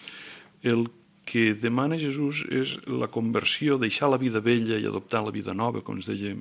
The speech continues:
mossèn David. Però qui fa el propòsit d'abandonar l'orgull, l'avarícia,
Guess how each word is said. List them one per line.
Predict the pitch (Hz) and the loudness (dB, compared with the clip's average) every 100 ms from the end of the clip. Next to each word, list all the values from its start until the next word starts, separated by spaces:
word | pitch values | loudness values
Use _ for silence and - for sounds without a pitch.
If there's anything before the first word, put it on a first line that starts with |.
| - - | -12 -14
mossèn | 104 92 - 98 | -10 -8 -6 -6
David. | 92 110 - - - - - - - - - - _ - - _ _ _ _ _ _ _ - - | -4 -6 -6 -14 -20 -20 -18 -20 -20 -20 -20 -20 _ -20 -20 _ _ _ _ _ _ _ -20 -4
Però | - 139 | 0 2
qui | 147 | 0
fa | 156 202 | 0 0
el | |
propòsit | 202 - 143 131 151 | 0 0 2 2 0
d'abandonar | 135 120 107 104 107 110 123 139 - _ _ _ _ - - - | 2 2 2 0 2 2 2 0 -6 _ _ _ _ -16 -12 -6
l'orgull, | 104 92 113 113 101 92 127 - - - 113 | -6 -2 2 2 0 -4 -10 -12 -12 -10 -8
l'avarícia, | 107 104 101 107 - - - | -6 -4 -2 0 0 0 -6